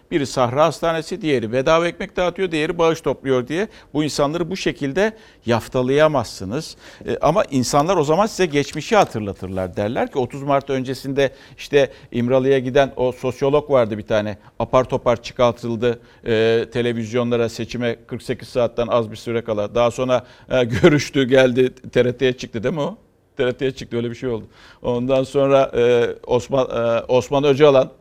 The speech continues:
aranan, kırmızı bültenle aranan kişi T R T'de çıktı röportajı. Yapmayınız bunları. Yaparsanız millet bunları unutmaz. Ve aklının bir köşesine yazar.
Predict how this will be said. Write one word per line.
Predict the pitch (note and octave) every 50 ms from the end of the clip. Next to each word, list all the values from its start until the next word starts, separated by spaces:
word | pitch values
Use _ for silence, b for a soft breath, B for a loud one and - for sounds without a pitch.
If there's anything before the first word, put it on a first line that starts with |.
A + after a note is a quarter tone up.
| _ -
aranan, | B2 C3 C#3 C#3+ D3 D3 D3 D3 D3 - - _ _ _ _ _
kırmızı | - C3+ C3 C3+ C#3+ D3+
bültenle | C#3+ C#3+ C3+ - D3 C#3+ C#3+
aranan | C#3 C#3 C#3 C#3 C#3+ C#3 C3
kişi | C3 C3+ C#3 A2+
T | - C3+ C3+
R | C3+ B2+
T'de | A#2 C#3 A#2+ B2+ A#2+
çıktı | - - - B2 B2+
röportajı. | B2 B2+ B2 - C3 B2+ - - C3+ B2+ B2+ A#3+ A3+ B B B B B -
Yapmayınız | B2 B2+ C3 - - C3+ B2 A#2+ A2 G#2 F#2+ F#2
bunları. | G#2 G2+ F#2 F#2+ F#2 F2+ F2+ - b b b b b
Yaparsanız | - - - D3 D#3 E3 - - D3+ D#3+ G3+ A3+ - B B B B
millet | - A2+ A#2 B2+ B2+ B2+
bunları | - B2+ B2+ B2+ B2+
unutmaz. | B2+ B2 A#2+ A#2+ A#2+ - B2 B2 B2 G#2+ E2+ - - - - _ _ b b b b b C3+
Ve | D3+ E3+
aklının | - - A#2 - - - B2+ C3 C3 B2
bir | D3 G3 F#3+
köşesine | - - C3+ - - B2+ - - C#3+ D3 F3 G#3+ A#3 A3+ b b b
yazar. | - A2 B2+ B2+ A#2+ G#2+ B2+ A2+ G2 - -